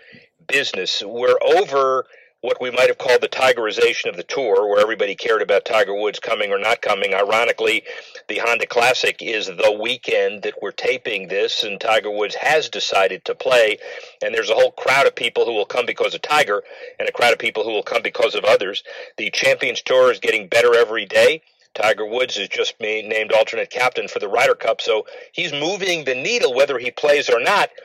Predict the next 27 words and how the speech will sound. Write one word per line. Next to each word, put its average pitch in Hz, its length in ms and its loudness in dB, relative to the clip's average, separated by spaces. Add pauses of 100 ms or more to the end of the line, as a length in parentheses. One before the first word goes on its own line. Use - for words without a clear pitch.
(300)
But - 220 2 (220)
players 247 600 4
are 147 260 4
understanding 139 1080 -4
the 110 80 -6
business 110 560 -8
more 101 180 -2
than 98 140 -6
ever 101 200 2
before, 92 580 -2
and 98 140 -4 (320)
we'll 104 120 -8
get 123 180 0
to 107 80 -6
some 120 220 -2
of 107 80 2
those 101 160 0
nagging 107 320 2
questions 98 500 -2
you 180 160 -6
have 101 300 2 (480)
after 165 260 0
Scott 127 340 0
McCarron, 113 560 0
a 104 140 2
nineteen 120 340 -2
six, - 320 -4